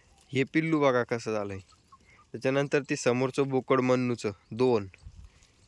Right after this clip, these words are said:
हे तिसरं बोकड कादीचं इतकं भारी होतं सुरुवातीला. नंतर मी जेव्हा आजारी पडलो तेव्हा आठ दिवस भुळकंडलं, कामच झालं याचं. कारण घरचे औषध पाणी करायला म्हणजे त्यांना जमतच नाही थोडक्यात ते,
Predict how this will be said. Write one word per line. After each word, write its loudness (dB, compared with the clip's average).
हे 4
तिसरं 2
बोकड 0
कादीचं 4
इतकं 2
भारी 4
होतं 2
सुरुवातीला. -2
नंतर 0
मी 0
जेव्हा 6
आजारी 2
पडलो -2
तेव्हा 4
आठ 2
दिवस 2
भुळकंडलं, -2
कामच 2
झालं 2
याचं. -2
कारण 2
घरचे 0
औषध 0
पाणी -2
करायला 2
म्हणजे 2
त्यांना 2
जमतच 4
नाही 2
थोडक्यात -2
ते, -4